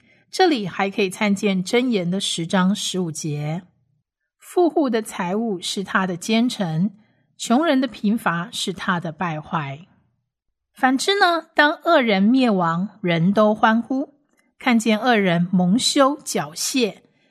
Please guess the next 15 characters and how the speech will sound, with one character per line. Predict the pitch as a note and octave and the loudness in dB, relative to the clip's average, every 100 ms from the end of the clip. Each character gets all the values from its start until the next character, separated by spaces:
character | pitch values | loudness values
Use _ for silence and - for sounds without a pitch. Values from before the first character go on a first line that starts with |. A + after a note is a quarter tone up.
| _ | _
被 | D#4+ C#4+ | 0 0
夺 | G#3+ G#3 | 0 0
去 | G#3+ - B3 | -2 -4 -2
有 | G3+ F3+ | -2 -4
权 | D#3+ - F3+ G3 | -6 -4 0 0
有 | G3 E3 | 0 -4
势 | - A3 | -6 -4
的 | F#3+ | -4
位 | F3+ D4 G#3 | -2 -2 -2
置， | - - _ _ _ _ | -8 -14 _ _ _ _
被 | C4 A#3 | 0 0
逐 | - G3+ G#3+ | -2 -4 -4
出 | - C#4 | -4 -2
世 | D4 - D4+ G#3 | 0 0 -2 -4
界， | - G3+ - | -6 -6 -8